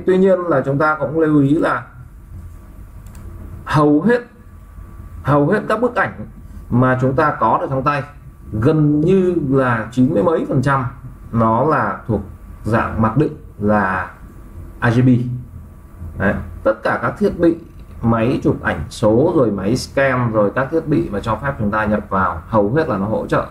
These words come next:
theo cái dạng R G B này. Đấy. Thế còn, à, muốn thành C M Y K thì, à, chúng ta buộc lòng thường là sẽ phải convert. Và convert thì cái cách mà thông thường nhất mà chúng ta hay làm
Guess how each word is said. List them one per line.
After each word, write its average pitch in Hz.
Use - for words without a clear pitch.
theo 101
cái 98
dạng -
R 101
G 104
B 110
này. 98
Đấy. 90
Thế 151
còn, 135
à, 113
muốn 120
thành 113
C 123
M 127
Y 120
K 131
thì, 104
à, 95
chúng 101
ta 104
buộc 107
lòng 90
thường 92
là 82
sẽ 87
phải 95
convert. 101
Và 98
convert 110
thì 98
cái 95
cách 170
mà 101
thông 101
thường 98
nhất -
mà 101
chúng 92
ta 104
hay 101
làm 95